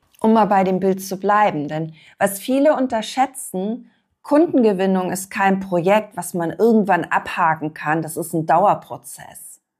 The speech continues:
Und das ist wichtig zu verstehen. Und das hatte ich auch gerade im Austausch mit einer Kundin.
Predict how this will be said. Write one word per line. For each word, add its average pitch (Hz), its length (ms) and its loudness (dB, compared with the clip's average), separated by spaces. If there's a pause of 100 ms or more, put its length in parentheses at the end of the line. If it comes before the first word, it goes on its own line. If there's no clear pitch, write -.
(160)
Und 196 200 -2
das 202 220 2
ist 214 180 -10
wichtig 190 340 -8
zu 170 140 -18
verstehen. 185 840 -6 (240)
Und - 100 -6
das 180 140 -4
hatte 202 180 2
ich 190 140 -8
auch - 140 -8
gerade 185 320 2
im 180 100 -4
Austausch 185 540 -6
mit 175 160 -10
einer 165 320 -2
Kundin. 160 640 -2